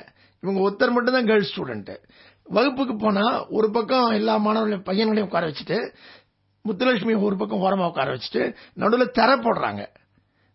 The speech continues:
முத்துலட்சுமி பையன்களை பார்க்க கூடாது, பையன்க முத்துலட்சுமி பார்க்க கூடாதுன்னு நடுவுல திரை போட்டு ஆசிரியர் இருந்து பாடம் நடத்துறாரு. அந்த சூழ்நிலையில முத்துலட்சுமி போய் படிக்கிறாங்க.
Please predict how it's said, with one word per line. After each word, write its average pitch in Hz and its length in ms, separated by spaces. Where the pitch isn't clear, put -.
முத்துலட்சுமி 208 500
பையன்களை 214 400
பார்க்க 196 280
கூடாது, 185 340
பையன்க 233 340
முத்துலட்சுமி 208 580
பார்க்க 196 320
கூடாதுன்னு 185 380
நடுவுல 214 300
திரை 233 260
போட்டு 220 400
ஆசிரியர் 247 380
இருந்து 220 160
பாடம் 214 280
நடத்துறாரு. 185 420
அந்த 226 240
சூழ்நிலையில 277 420
முத்துலட்சுமி 247 460
போய் 240 180
படிக்கிறாங்க. 196 460